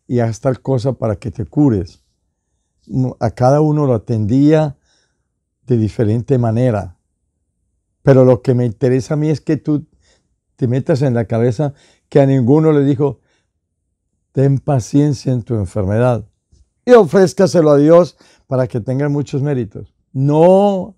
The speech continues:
así no fue. Miren, dice que se fue a predicar por todas partes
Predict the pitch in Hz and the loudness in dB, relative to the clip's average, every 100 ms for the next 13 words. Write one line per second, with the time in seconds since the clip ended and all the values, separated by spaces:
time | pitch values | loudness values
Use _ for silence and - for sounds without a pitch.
0 | _ 135 - 156 160 160 151 165 135 - | _ -10 -6 -4 -2 -4 -2 -2 -4 -10
1 | _ _ _ _ _ _ _ _ _ - | _ _ _ _ _ _ _ _ _ -4
2 | - 165 180 185 185 _ _ _ _ - | 4 6 6 4 -2 _ _ _ _ -2
3 | 151 - 170 165 - _ _ _ _ 139 | 0 0 0 -2 -8 _ _ _ _ -4
4 | 117 120 131 147 - _ - - 135 110 | 0 0 0 0 -4 _ -8 0 2 2
5 | 131 127 143 139 143 139 - 151 147 147 | 0 0 -2 -2 0 -2 0 -2 -2 -2
6 | 143 | -6